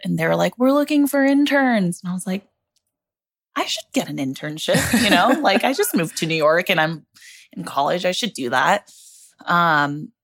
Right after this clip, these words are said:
Speaker 1: and then, yeah, kind of they just gave me their card, and I had a phone interview, and I was like, "I wanna know what P R is." Like, sure.
Speaker 2: So have you been working in it since you first interned in it?
Speaker 1: For the most part,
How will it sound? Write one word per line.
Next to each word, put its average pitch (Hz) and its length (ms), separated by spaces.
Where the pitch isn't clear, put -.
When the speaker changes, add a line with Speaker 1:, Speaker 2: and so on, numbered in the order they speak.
Speaker 1:
and 170 240
then, 156 400
yeah, 156 380
kind 151 200
of 139 120
they 147 120
just - 200
gave 139 160
me 147 80
their 147 160
card, 151 340
and 165 100
I 156 40
had 151 180
a 156 40
phone - 260
interview, - 380
and 180 80
I 175 60
was 175 120
like, - 240
"I 220 60
wanna 285 220
know 254 160
what 208 200
P - 160
R 185 240
is." 208 320
Like, 233 160
sure. 277 640
Speaker 2:
So 147 240
have 139 220
you 151 120
been 135 160
working 135 300
in 139 100
it - 140
since 127 280
you 131 80
first 127 320
interned 160 400
in 180 120
it? 214 100
Speaker 1:
For 208 180
the 208 100
most 180 360
part, - 320